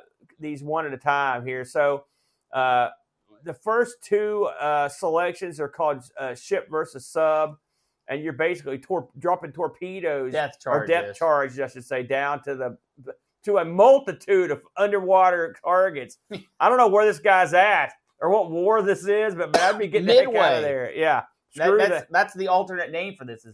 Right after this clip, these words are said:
Speaker 1: Is
Speaker 2: Midway.
Speaker 1: that, listen, I don't
Speaker 2: I'm
Speaker 1: think there
Speaker 2: just
Speaker 1: was that
Speaker 2: telling
Speaker 1: much
Speaker 2: ya.
Speaker 1: sub traffic in the
Speaker 2: I'm
Speaker 1: Battle of
Speaker 2: just
Speaker 1: Midway.
Speaker 2: telling ya.
Speaker 1: Um, so, uh, on this one, you move, you use your stick to move left and right. Of course, you're on a axis,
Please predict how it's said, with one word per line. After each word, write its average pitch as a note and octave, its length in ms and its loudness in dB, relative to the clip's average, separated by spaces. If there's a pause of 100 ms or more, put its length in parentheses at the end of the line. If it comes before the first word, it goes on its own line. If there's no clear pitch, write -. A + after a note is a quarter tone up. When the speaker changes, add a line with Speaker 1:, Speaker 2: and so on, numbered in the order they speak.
Speaker 1:
Is E3+ 180 -2
Speaker 2:
Midway. - 20 -14
Speaker 1:
that, F3 680 0
listen, E3+ 480 -4 (240)
I F#3+ 120 0
don't B3 100 0
Speaker 2:
I'm - 80 2
Speaker 1:
think G3 80 -4
there G3 100 2
Speaker 2:
just F3+ 80 2
Speaker 1:
was D3+ 100 -4
that F#3+ 60 6
Speaker 2:
telling G#3 300 8
Speaker 1:
much D#3+ 60 -6
Speaker 2:
ya. D#3 120 4
Speaker 1:
sub F3+ 260 4
traffic C3+ 420 -2
in C3 60 -14
the C#3+ 80 -2
Speaker 2:
I'm C#3+ 40 -2
Speaker 1:
Battle D3 200 4
of C#3 60 2
Speaker 2:
just B2+ 80 -8
Speaker 1:
Midway. C3+ 160 0
Speaker 2:
telling E3+ 340 2
ya. B2+ 280 -6 (520)
Speaker 1:
Um, E3 360 0 (200)
so, F#3+ 540 2 (1200)
uh, E3 100 -6 (120)
on F#3 180 -2
this B3 260 0
one, G#3 200 -6
you F3 100 -6
move, G3 320 -2
you E3+ 100 -10
use F#3+ 260 -12
your G3 140 -6
stick F3+ 380 -6
to D#3 60 -16
move D#3+ 180 -12
left E3 240 -6
and D3 100 -10
right. B2+ 420 -4
Of C3 100 -14
course, C3+ 200 -8
you're C3+ 140 -4
on B2+ 240 -4
a - 60 -20 (440)
axis, C#3+ 500 -8